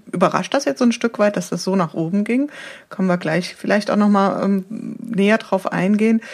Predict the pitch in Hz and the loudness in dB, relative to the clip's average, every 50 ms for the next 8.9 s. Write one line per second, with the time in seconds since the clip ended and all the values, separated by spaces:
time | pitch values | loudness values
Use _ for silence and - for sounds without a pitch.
0 | - - - - - - 202 202 202 196 180 180 180 - - 190 185 - - 185 | -16 -16 -16 -16 -4 0 2 4 4 4 2 0 0 -2 -4 -4 -2 0 2 2
1 | 185 196 190 196 190 202 208 226 240 226 226 - - 185 175 170 160 - - - | 4 4 4 2 2 2 2 2 2 2 0 0 2 2 2 2 0 -4 -8 -8
2 | 143 147 - 165 151 165 165 160 165 180 196 190 190 190 196 196 - - 170 - | -8 -4 -2 -2 -2 -2 0 0 2 4 4 4 4 4 4 2 0 -4 -6 -4
3 | - - 151 147 156 156 - - 180 - 180 170 165 - - 170 170 - - - | -2 -2 0 0 0 -2 -4 -4 -2 0 0 0 0 -2 -4 -6 -6 -6 -6 -6
4 | - 160 151 147 - - - - 175 - - 175 175 - - 196 180 175 170 165 | -6 -4 -2 -2 -2 -4 -4 -4 -6 -2 0 0 -2 0 0 2 2 2 4 4
5 | 165 156 156 160 160 165 160 160 - - 175 - - 202 202 202 - - - 175 | 2 2 2 2 0 0 0 -2 -4 -6 -8 -6 -2 -2 -2 -4 -4 -4 0 0
6 | 147 147 - - - - 151 - - - - - - - - - - _ - 180 | 0 0 -2 -2 -2 -2 -4 -6 -10 -16 -18 -16 -14 -14 -16 -16 -16 _ 0 2
7 | 160 180 180 - - 196 175 175 175 190 180 - - - 185 185 175 175 190 190 | 2 2 2 0 0 2 2 2 2 0 -2 -2 0 0 0 0 2 0 -2 -2
8 | 185 - - - 180 175 170 160 156 160 151 151 - - 165 160 165 | -2 -2 -4 -2 0 0 2 0 0 -2 -2 -4 -2 -4 -2 -2 -4